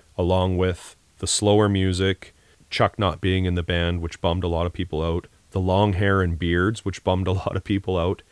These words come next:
is the amount of pot the band was apparently smoking at this point. I mean, we're gonna start seeing stuff like ins-, the, the longer instrumental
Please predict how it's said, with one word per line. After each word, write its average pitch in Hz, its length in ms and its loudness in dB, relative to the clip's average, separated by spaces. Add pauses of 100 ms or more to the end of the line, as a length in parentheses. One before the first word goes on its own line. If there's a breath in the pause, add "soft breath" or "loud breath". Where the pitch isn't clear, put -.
(400 soft breath)
is 90 260 0
the 92 80 0
amount 87 280 0
of 80 60 -4
pot 80 340 -4
the - 80 -10
band 85 500 -6
was 85 160 -6
apparently 87 400 -4
smoking 98 540 -4 (280)
at 87 140 -8
this 98 180 -4
point. 120 400 -2 (220)
I 95 80 0
mean, 92 160 0
we're 92 100 0
gonna 92 220 0
start 92 360 2
seeing 85 720 -2 (180)
stuff - 420 -2
like 78 480 -6 (140)
ins-, 107 260 0
the, 90 340 0
the 82 280 -4
longer 87 400 0
instrumental 90 760 -2